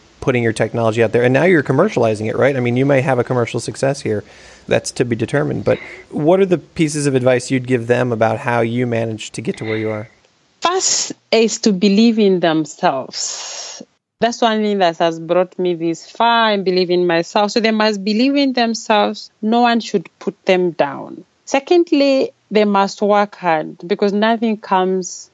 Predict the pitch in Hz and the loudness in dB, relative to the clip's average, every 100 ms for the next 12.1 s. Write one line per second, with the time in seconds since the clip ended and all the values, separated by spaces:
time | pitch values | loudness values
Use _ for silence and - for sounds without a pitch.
0 | _ - 190 190 190 180 190 175 175 170 | _ -2 0 2 0 0 2 4 2 0
1 | - 170 156 - - 214 170 - - - | -4 -2 -2 -4 0 0 0 -4 -16 -20
2 | - - 208 233 233 302 294 240 208 208 | -4 2 2 2 -2 -2 -2 -2 -2 -4
3 | 214 - 226 214 214 _ - 208 - - | -8 -8 -2 -2 -2 _ -6 -6 -6 -4
4 | 214 220 196 220 220 247 247 202 190 185 | 0 0 2 4 6 4 4 2 0 0
5 | - - 208 220 247 208 202 190 175 175 | -4 -2 0 0 -2 0 -2 -2 -4 -2
6 | 190 202 - - 196 180 175 170 160 156 | -4 -6 -10 -2 0 2 0 0 -2 -6
7 | - - _ - - 202 214 240 220 196 | -10 -14 _ -14 0 0 2 0 2 2
8 | 185 175 180 185 - - - 185 202 190 | 2 2 0 -2 -6 -10 -4 -2 0 0
9 | 185 - 180 180 175 170 170 175 165 160 | 0 0 2 4 4 2 2 2 2 2
10 | 160 160 - 175 - 180 190 _ - 226 | 2 -2 -4 -4 -2 -4 -8 _ -2 2
11 | 240 294 392 381 320 214 160 180 165 151 | 2 2 2 0 -2 -4 0 2 2 0